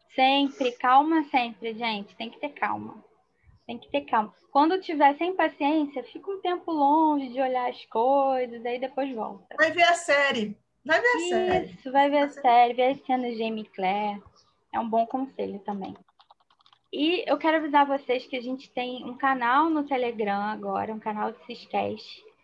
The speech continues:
Speaker 1: Chama Ciscast, então você coloca lá na lupinha do Telegram, Ciscast, você consegue achar.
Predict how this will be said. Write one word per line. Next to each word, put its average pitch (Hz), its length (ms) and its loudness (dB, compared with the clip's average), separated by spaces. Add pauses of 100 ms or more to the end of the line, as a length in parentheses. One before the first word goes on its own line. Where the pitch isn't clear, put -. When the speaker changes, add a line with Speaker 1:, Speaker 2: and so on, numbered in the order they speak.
(280)
Speaker 1:
Chama 226 920 0 (140)
Ciscast, 277 680 0 (220)
então 262 260 -4
você 254 220 -6
coloca 240 420 -2
lá 226 180 0
na 262 120 -2
lupinha 240 500 -8
do 214 100 -16
Telegram, 214 640 -8 (340)
Ciscast, 233 640 -8 (280)
você 220 200 -12
consegue 220 360 -10
achar. 247 440 -2